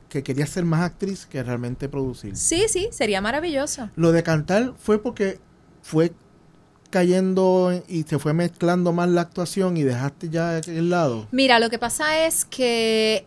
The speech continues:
Speaker 2: eh, dedicarse a la música clásica, a la ópera, realmente es full time.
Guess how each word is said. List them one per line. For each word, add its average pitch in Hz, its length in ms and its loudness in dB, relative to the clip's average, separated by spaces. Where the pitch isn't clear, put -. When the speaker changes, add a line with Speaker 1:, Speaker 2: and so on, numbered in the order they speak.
Speaker 2:
eh, - 240 -20
dedicarse 247 920 0
a 254 340 0
la 247 80 -2
música 262 300 -4
clásica, 254 360 -8
a - 40 -6
la 233 140 -4
ópera, 220 260 -6
realmente 214 640 -4
es 226 160 -6
full 170 180 -12
time. 147 240 -14